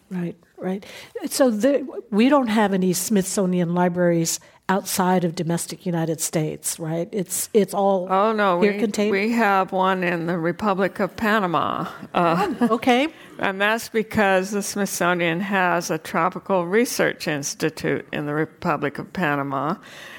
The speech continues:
Speaker 2: And so we have a library there. It's arguably the best science library in Central America. Um, and is, in fact, the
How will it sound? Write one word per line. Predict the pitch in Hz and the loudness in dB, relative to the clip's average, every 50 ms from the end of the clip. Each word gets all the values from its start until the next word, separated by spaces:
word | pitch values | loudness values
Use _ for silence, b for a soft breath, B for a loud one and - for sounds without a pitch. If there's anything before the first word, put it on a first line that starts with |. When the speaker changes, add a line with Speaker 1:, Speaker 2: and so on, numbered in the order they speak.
| B B | B B
Speaker 2:
And | - - 180 180 170 170 | -2 0 0 0 0 -2
so | - - - 190 180 170 165 165 165 165 | -4 0 2 4 6 6 6 4 4 2
we | 160 185 185 190 | 2 2 2 4
have | 190 190 185 | 4 4 4
a | 190 180 | 4 2
library | 180 175 170 165 175 190 202 208 196 175 170 160 | 4 4 4 4 4 2 2 4 4 4 4 4
there. | 151 - 165 151 143 143 139 151 160 160 | 2 0 0 2 2 2 2 2 2 2
It's | 156 - - | 0 0 0
arguably | 175 160 170 175 165 - 185 175 151 - 165 165 165 160 151 | 2 2 2 0 -2 -4 -6 -6 -2 0 2 2 2 2 0
the | 160 | 0
best | 151 170 160 165 165 - - | 2 2 2 2 2 0 -2
science | - 180 170 170 170 170 165 - | 0 2 2 2 2 0 0 0
library | 185 160 156 156 156 151 156 160 160 160 151 147 147 | 2 2 2 2 2 0 0 0 2 2 2 0 0
in | 147 147 151 | -2 -4 -4
Central | - - 170 170 165 - - 160 151 | -4 -2 -2 -2 -4 -4 -6 -4 -4
America. | 156 151 151 160 175 185 190 190 185 - 160 - - - 170 B B B B B B B B B B - | -2 -2 0 0 2 2 0 0 -2 -2 -2 -2 0 -2 -4 B B B B B B B B B B -2
Um, | - 185 170 165 165 160 156 151 160 160 - - - | 0 2 4 4 2 2 0 -2 -4 -6 -6 -4 -2
and | 170 165 156 160 160 156 | 0 2 2 2 2 2
is, | 165 170 151 - - | 2 2 2 0 0
in | 160 156 | -2 -2
fact, | 147 - - 196 208 214 214 208 - | -2 -2 0 2 2 2 2 0 0
the | - 147 143 143 139 - | 0 0 0 0 -2 -4